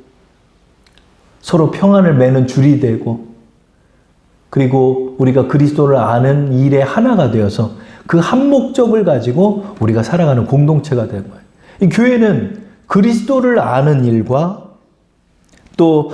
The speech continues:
하나가 되는 일에 온전한 사람을 이룬다라고 말씀하고 있죠. 우리의 목적은 그리스도예요. 그렇죠? 그래서 그리스도인들이 된 거죠. 이 교회는 바로 그런 공동체예요. 우리가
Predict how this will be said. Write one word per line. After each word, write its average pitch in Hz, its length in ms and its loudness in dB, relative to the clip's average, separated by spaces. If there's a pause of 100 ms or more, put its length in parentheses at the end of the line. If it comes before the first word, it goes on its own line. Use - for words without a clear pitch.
(120)
하나가 277 480 0
되는 151 340 0
일에 160 540 -2 (360)
온전한 151 480 2
사람을 220 480 0
이룬다라고 107 760 0
말씀하고 98 480 -2
있죠. - 180 -16 (340)
우리의 202 260 4
목적은 165 640 -2
그리스도예요. 139 600 -4 (760)
그렇죠? 190 400 0 (200)
그래서 165 340 0
그리스도인들이 143 960 0
된 87 220 -2
거죠. 90 280 -8 (600)
이 202 120 2
교회는 220 380 2
바로 180 260 0
그런 208 360 2
공동체예요. 131 720 -4 (720)
우리가 131 440 0